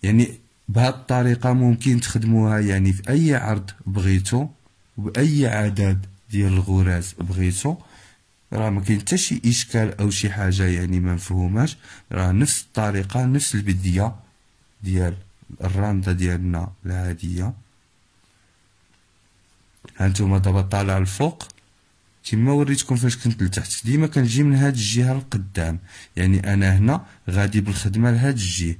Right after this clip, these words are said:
ديما كنجي كنطلل على هاد العين من هنا، من هاد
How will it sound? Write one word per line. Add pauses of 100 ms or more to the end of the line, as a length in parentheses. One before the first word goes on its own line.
(280)
ديما
كنجي (500)
كنطلل
على
هاد
العين (260)
من
هنا،
من
هاد